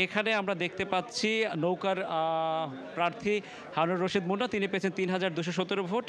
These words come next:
এবং তার নিকটতম প্রতিদ্বন্দ্বী ট্রাক প্রতীক অর্থাৎ স্বতন্ত্র, আহ, প্র-, প্রার্থী মোল্লা সজন পেয়েছেন তিন হাজার একশো তিয়াত্তর ভোট। খুব কাছাকাছি অবস্থানে রয়েছে। পাশাপাশি ঢাকা আট যে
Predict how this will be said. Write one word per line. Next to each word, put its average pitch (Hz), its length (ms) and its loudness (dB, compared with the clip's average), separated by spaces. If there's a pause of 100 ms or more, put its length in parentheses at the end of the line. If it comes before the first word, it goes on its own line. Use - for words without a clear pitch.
(100)
এবং 165 120 2 (120)
তার 180 120 2
নিকটতম 185 360 0
প্রতিদ্বন্দ্বী 196 420 -2 (100)
ট্রাক 202 220 2 (200)
প্রতীক 175 300 -4
অর্থাৎ 165 260 -4
স্বতন্ত্র, 185 320 0
আহ, 156 640 0
প্র-, 156 460 0 (100)
প্রার্থী 160 320 0 (420)
মোল্লা 208 280 4
সজন 208 320 0
পেয়েছেন 202 280 0
তিন 180 200 0
হাজার 175 400 2 (140)
একশো 165 380 0 (100)
তিয়াত্তর 190 440 0
ভোট। 139 180 -2 (240)
খুব 185 140 -6 (140)
কাছাকাছি 175 420 0
অবস্থানে 147 440 0
রয়েছে। 175 320 0 (500)
পাশাপাশি 214 300 0
ঢাকা 214 540 2 (160)
আট 180 180 2 (100)
যে 220 60 2